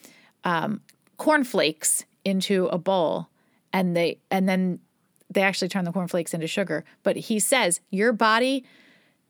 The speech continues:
does not know the difference if you're eating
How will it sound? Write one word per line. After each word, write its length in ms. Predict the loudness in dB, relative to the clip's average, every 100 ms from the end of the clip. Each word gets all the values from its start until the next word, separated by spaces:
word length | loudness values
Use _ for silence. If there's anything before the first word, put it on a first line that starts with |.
| _
does 300 | 2 2 2
not 340 | 2 2 0
know 160 | 0 0
the 120 | 0
difference 500 | 0 -2 -2 -4 -4 -6
if 160 | -6 -2
you're 160 | -2
eating 540 | 0 -2 0 0 -2